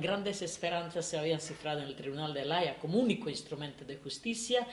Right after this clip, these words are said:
pero el desencanto es enorme ahora. ¿Por qué? ¿Por qué es desencanto grande? Porque, eh, eh, últimas cinco, últimas siete sentencias,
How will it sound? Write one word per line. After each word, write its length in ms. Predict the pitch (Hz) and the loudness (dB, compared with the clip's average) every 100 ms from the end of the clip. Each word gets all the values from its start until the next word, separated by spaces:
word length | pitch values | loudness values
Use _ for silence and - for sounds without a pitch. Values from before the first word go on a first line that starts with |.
| - - | -10 -6
pero 180 | 180 175 | 0 2
el 60 | |
desencanto 840 | 165 160 196 180 180 247 247 233 202 | 2 0 0 -2 0 2 2 4 4
es 220 | 147 - | 2 0
enorme 460 | 139 147 127 123 120 | -2 -2 -2 -6 -6
ahora. 340 | 117 113 110 - - - | -8 -10 -12 -12 -2 8
¿Por 200 | 247 - | 8 10
qué? 420 | 214 - - - | 6 6 -4 -6
¿Por 120 | 226 | -2
qué 140 | 302 220 | 2 4
es 80 | 156 | 4
desencanto 600 | 147 147 127 139 127 135 | 0 -2 -4 -6 -6 -8
grande? 400 | 135 127 127 131 - - - - | -8 -8 -8 -10 -14 -20 -10 -4
Porque, 640 | 160 - 190 165 165 - - - - - - | -2 4 8 8 6 -2 -14 -18 -20 -6 4
eh, 720 | 202 180 165 160 156 143 139 - - - - | 6 8 6 6 6 4 2 -4 -14 -12 0
eh, 580 | 190 170 160 151 147 - | 4 4 4 4 2 2
últimas 420 | 240 233 254 233 | 0 0 0 0
cinco, 360 | - 214 190 226 | 2 2 2 6
últimas 380 | 226 208 170 156 | 6 6 4 6
siete 300 | 226 214 160 | 8 8 6
sentencias, 880 | 170 151 147 214 190 247 247 - | 2 2 6 6 6 4 4 2